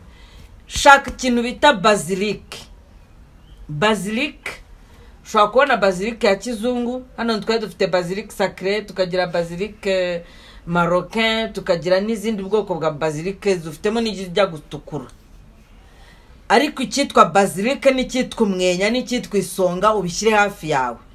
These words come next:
Niba ufite n'ahantu wabitera, ubitere, nusha-, numva utabifite, unyandikire kuri zeru karindwi umunani umunani mirongo itatu na gatanu zeru gatandatu gatandatu karindwi ngo uhe ingemwe.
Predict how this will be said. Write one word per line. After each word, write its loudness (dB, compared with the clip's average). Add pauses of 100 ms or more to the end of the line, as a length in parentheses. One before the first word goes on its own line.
(240)
Niba -4
ufite 0
n'ahantu 4
wabitera, 2
ubitere, 0
nusha-, -6 (260)
numva 0
utabifite, 0 (340)
unyandikire 0
kuri -2
zeru 4
karindwi -2
umunani 0
umunani 0
mirongo -6
itatu -10
na -4
gatanu 0
zeru -2
gatandatu -4
gatandatu -6
karindwi -6
ngo -10
uhe -4
ingemwe. -6